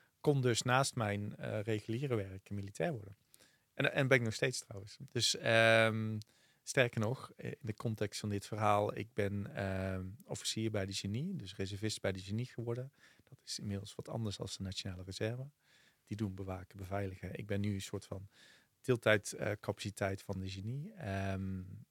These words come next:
hou me daar met duurzaamheidsuitdaging bezig. Maar ik heb kantoor, heel bijzonder en, en, eh, mooi vind ik dat, in het, eh, hoofdkantoor van de, het letterlijke gebouw van de kampcommandant van, eh, kamp Vught.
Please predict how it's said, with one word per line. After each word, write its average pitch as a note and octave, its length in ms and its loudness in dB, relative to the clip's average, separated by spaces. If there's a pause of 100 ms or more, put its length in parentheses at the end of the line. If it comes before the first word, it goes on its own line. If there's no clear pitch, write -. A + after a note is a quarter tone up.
(100)
hou F#2 160 -4
me F#2+ 60 -6
daar F2+ 160 -2
met F2+ 100 -6
duurzaamheidsuitdaging G2 1080 -4
bezig. F#2+ 280 -4 (420)
Maar - 100 -2
ik G2+ 80 0
heb A#2 140 0
kantoor, A#2 600 2 (960)
heel G#2+ 120 -2
bijzonder G2 480 -2
en, G2+ 160 -4
en, F#2+ 380 -4
eh, A2 240 -8 (120)
mooi G2+ 280 -2
vind A2 160 -8
ik G2+ 80 -10
dat, G2 240 -2
in G#2 140 -2
het, - 240 -4
eh, F#2+ 400 -2 (160)
hoofdkantoor A2+ 520 0
van G2+ 140 -6
de, G2+ 280 -2 (280)
het - 180 -8
letterlijke A2 460 -2
gebouw G2+ 220 0
van G2 100 -4
de G2 60 -6
kampcommandant G2 720 -2
van, G2 240 -14
eh, G2 80 -12 (100)
kamp G2+ 220 -10
Vught. - 240 -12